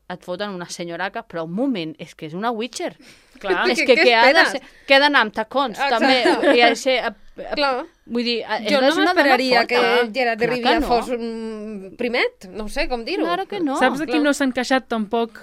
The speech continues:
Speaker 2: els incels aquests? De l'avi de la sèrie.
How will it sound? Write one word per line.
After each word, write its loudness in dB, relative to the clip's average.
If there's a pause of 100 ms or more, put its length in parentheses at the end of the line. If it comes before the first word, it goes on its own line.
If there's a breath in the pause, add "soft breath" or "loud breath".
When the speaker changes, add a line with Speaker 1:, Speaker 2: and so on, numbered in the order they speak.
(160)
Speaker 2:
els -2
incels -2
aquests? -4
De 0
l'avi 4
de 0
la -6
sèrie. -8